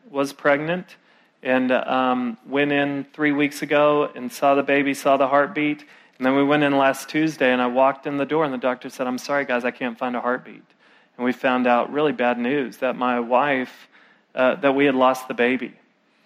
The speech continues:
And, uh, talk about a moment where it's just easy because, man, we're in a small group at church where everyone in the group, almost everyone in the group is pregnant. And so you begin to look around, you see different people's baby bumps, and you begin to say, "Man, God, why? Why would you let this happen?"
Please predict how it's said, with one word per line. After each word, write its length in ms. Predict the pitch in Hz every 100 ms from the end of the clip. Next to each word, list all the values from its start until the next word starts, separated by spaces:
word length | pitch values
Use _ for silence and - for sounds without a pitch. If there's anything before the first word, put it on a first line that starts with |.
| _ _ _ -
And, 240 | 135 135
uh, 220 | 135 127
talk 300 | 123 - 214
about 180 | 240 226
a 80 | 156
moment 580 | 147 143 151 165 131 -
where 120 | 143
it's 160 | 147
just 260 | - 156 -
easy 300 | 156 180 160
because, 400 | 147 135 151 135
man, 180 | 165 151
we're 140 | 160
in 100 | 170
a 80 | 127
small 400 | - - 156 175
group 220 | 160 147
at 80 | 127
church 420 | - 185 190 175
where 140 | 139 - _
everyone 480 | 196 220 226 220 208
in 80 |
the 100 | 190
group, 360 | 156 170 190 185
almost 340 | 165 202 180
everyone 280 | 190 180 180
in 60 | 170
the 60 |
group 220 | 156 160 135
is 100 | -
pregnant. 420 | - 135 123 107 _ _ _ _ _ -
And 80 |
so 80 | 131
you 100 | 156
begin 280 | 156 202 185
to 40 |
look 240 | 139 151 -
around, 320 | 151 165 175
you 80 | 143
see 320 | - 160 147 - -
different 240 | 165 185 165
people's 260 | 165 156
baby 300 | 127 151 156
bumps, 340 | 151 151 175 165
and 100 | 147
you 80 |
begin 260 | 151 165 160
to 60 | 151
say, 160 | 160
"Man, 260 | 156 180 156
God, 200 | 160 156
why? 440 | 131 160 247 226
Why 280 | - 127 190
would 320 | 214 185 175
you 120 | 185 196
let 340 | 175 180 180
this 220 | 170 160
happen?" 640 | - 190 226 - 113 -